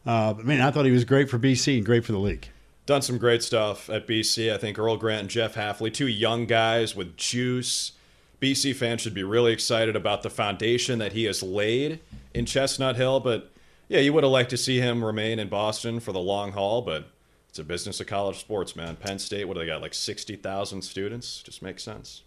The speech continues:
Speaker 1: Well, he'll do a great job there. And, uh, B C, again, back to the drawing board from a director of athletics standpoint. And, uh, Martin Jarman left for U C L A. Pat leaves for Penn State.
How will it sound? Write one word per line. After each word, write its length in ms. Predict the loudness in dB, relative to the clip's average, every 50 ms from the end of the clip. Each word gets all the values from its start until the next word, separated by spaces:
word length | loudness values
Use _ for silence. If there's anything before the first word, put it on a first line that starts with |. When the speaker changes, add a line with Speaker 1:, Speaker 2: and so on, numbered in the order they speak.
| _ -2
Speaker 1:
Well, 180 | 0 0 0 2
he'll 200 | 2 4 4 4
do 140 | 6 4 4
a 40 | 4
great 220 | 4 4 2 4
job 280 | 2 0 0 0 -2 -2
there. 200 | -4 -4 -4 -4
And, 200 | -6 -4 -4 -4
uh, 120 | -4 -2
B 180 | 2 2 2 2
C, 240 | 2 0 0 0
again, 240 | 0 0 0 0 2
back 220 | 2 2 2 2 4
to 80 | 2
the 80 | 2 4
drawing 340 | 4 4 4 4 4 4 2
board 320 | 2 2 2 2 2 0
from 80 | -4 -4
a 40 |
director 380 | -2 2 2 2 2 2 2 0
of 80 | 0 2
athletics 480 | 0 0 0 0 0 2 2 0 0
standpoint. 640 | 0 2 2 2 2 2 2 2 2 2 0 -2 -2
And, 260 | -2 0 0 0 0
uh, 100 | -2 0
Martin 260 | 0 0 0 0 0
Jarman 400 | 0 2 2 2 2 2 0 0
left 200 | 0 0 0 -2
for 80 | -2 -4
U 140 | -2 -2 0
C 180 | -2 -2 -2
L 180 | -2 -2 0 0
A. 140 | 0 0 -2
Pat 280 | -2 -4 -6 -4 -2
leaves 200 | 0 0 0 0
for 80 | -2 -6
Penn 240 | -4 -2 -2 -2 -2
State. 380 | 0 4 4 6 6 4 2